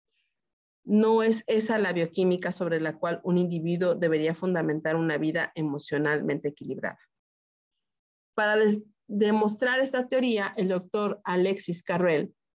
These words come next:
galardonado con el Premio Nobel en mil novecientos doce y entonces miembro del Instituto Rockefeller, preparó un cultivo de células de gallina, que normalmente viven unos once años en promedio,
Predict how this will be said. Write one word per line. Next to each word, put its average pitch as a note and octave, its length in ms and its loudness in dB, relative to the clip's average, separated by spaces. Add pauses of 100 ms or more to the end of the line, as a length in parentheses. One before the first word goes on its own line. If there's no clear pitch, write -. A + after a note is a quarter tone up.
(140)
galardonado E3+ 680 0
con D#3+ 160 0
el D3+ 120 0
Premio F3 300 0
Nobel E3 320 0
en D3+ 140 0
mil D#3+ 160 0
novecientos D#3 520 -4
doce E3 440 2
y F3+ 140 0
entonces E3+ 480 -2
miembro E3 280 2
del D3 160 4
Instituto D3 540 -6
Rockefeller, D3 640 -2 (320)
preparó G3 540 0
un A3+ 220 4
cultivo G#3+ 580 0
de F#3 100 -2
células F3+ 480 0
de D#3+ 100 0
gallina, F3 520 -2 (460)
que F#3 120 -2
normalmente F3+ 640 0
viven F3+ 380 -2
unos E3+ 300 -4
once D#3+ 320 -2
años E3 440 0
en E3+ 100 -4
promedio, E3+ 460 0